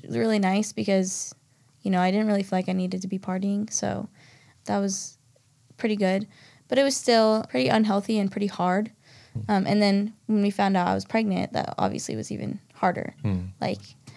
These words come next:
Speaker 1: it definitely was not like most people's pregnancy, which everybody's like, "Oh, we're pregnant," you know, all exciting. So that's definitely hard.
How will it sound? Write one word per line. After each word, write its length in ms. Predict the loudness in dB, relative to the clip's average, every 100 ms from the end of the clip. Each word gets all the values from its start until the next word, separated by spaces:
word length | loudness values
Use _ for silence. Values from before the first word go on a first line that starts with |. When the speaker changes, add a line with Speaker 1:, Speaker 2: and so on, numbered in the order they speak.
| -2
Speaker 1:
it 100 | 4
definitely 340 | 4 4 0
was 180 | 2 2
not 280 | 2 0 -4 _ -20 -20 -2
like 380 | 2 2 0 -12 -20 _ _ _
most 260 | 2 2 2
people's 300 | -2 0 0
pregnancy, 760 | 0 0 -2 -2 0 0 -2 -6 _
which 400 | -6 -6 -4 -6 -4
everybody's 400 | -2 0 0 0
like, 160 | -2 -2 2
"Oh, 280 | 4 6
we're 100 | 4 2
pregnant," 640 | 2 0 2 4 4 4
you 80 | 2
know, 160 | 2 2
all 160 | 0
exciting. 560 | -2 -2 0 0 -2 -8
So 300 | -4 -2 -4 -12 -20 -16 2
that's 400 | 2 2 -4 -2
definitely 760 | -2 0 -2 0 0 0 -4 -10 _ _ _
hard. 380 | 0 2 2 -4